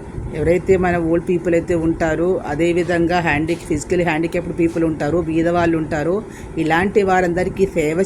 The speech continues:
చేయడం వల్ల అన్నం ఎవరికైతే ఏదైతే అవసరమో, ఫుడ్ కావాల్సిన వారికి ఫుడ్, అలా ఎవరికి ఏది అవసరమో ఆ విధంగా మనం సేవ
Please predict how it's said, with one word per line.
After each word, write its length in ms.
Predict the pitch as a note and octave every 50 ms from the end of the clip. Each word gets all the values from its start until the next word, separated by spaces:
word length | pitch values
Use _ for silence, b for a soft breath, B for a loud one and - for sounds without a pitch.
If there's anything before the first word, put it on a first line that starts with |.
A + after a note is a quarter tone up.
| G#3
చేయడం 300 | F#3+ F3+ E3+ F3 E3+ E3+
వల్ల 280 | E3 D#3+ D#3 D#3 E3 E3+ F3+ G3+ G#3 - A2 A#2+
అన్నం 400 | D3+ D#3 D#3+ F3 F#3 G3 G3+ -
ఎవరికైతే 520 | C#3 D3 D3 D#3+ F3 - F#3 F#3 - G3+
ఏదైతే 440 | G3 E3 D#3 E3 E3+ F3+ - - G3
అవసరమో, 440 | E3+ D#3+ E3+ E3 F#3+ F3 D#3+ F3+ E3+
ఫుడ్ 300 | E3 - E3+ D#3+ D#3 E3+
కావాల్సిన 340 | - F3+ E3+ E3+ E3 - F3
వారికి 200 | E3+ F3 F#3 F3+
ఫుడ్, 480 | - D#3+ D#3+ D#3 D3 C#3+ C3+ G3 A#3+ - - B B B B B B B B -
అలా 300 | D#3+ F3 F3+ F#3 F#3 F3+
ఎవరికి 540 | D#3 C3 D3+ D3+ E3 F3 G3+ - A3+ G3
ఏది 160 | F3+ F#3 F3 F#3
అవసరమో 560 | F3+ F#3 F#3 - F#3+ F3+ E3+ F#3 G3+ F#3 - -
ఆ 100 | E3 E3+
విధంగా 320 | E3 D#3+ D3 E3+ F3+ F#3
మనం 260 | F#3 F3+ E3+ F3 F3
సేవ 320 | E3+ - E3 D3 D3 E3